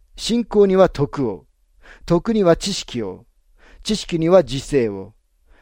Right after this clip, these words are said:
自制には忍耐を、忍耐には経験を、経験には兄弟愛を、兄弟愛には愛を加えなさい。」「こういうわけですから、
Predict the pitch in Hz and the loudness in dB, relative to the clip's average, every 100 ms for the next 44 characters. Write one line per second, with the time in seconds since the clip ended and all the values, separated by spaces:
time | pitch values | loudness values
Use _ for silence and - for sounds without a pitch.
0 | - 135 175 214 214 202 185 180 226 160 | -10 -4 -2 2 2 4 2 2 0 0
1 | 143 107 92 80 _ _ _ _ _ - | -2 -2 -6 -16 _ _ _ _ _ -6
2 | 185 208 151 156 151 170 - 156 160 147 | 0 2 4 2 4 2 2 2 0 0
3 | 127 107 92 98 _ _ _ - - 185 | -4 -6 -10 -14 _ _ _ -20 -2 4
4 | 185 180 170 160 151 - 196 226 196 185 | 4 4 2 2 0 2 0 4 4 6
5 | 165 123 101 87 _ _ _ - - 196 | 4 2 -4 -16 _ _ _ -14 4 6
6 | 180 175 160 147 135 143 180 - _ - | 8 6 6 4 2 2 0 -6 _ 2
7 | 208 226 175 - 139 135 101 - - _ | 4 4 2 0 -2 -2 -4 -12 -20 _
8 | _ _ _ _ _ _ _ _ _ _ | _ _ _ _ _ _ _ _ _ _
9 | _ _ _ _ _ _ _ _ _ _ | _ _ _ _ _ _ _ _ _ _
10 | _ _ - - - - _ - 208 254 | _ _ -20 -20 -20 -20 _ -2 0 2
11 | 240 240 226 196 143 135 - 117 110 | 2 2 2 2 0 -2 -4 -4 -4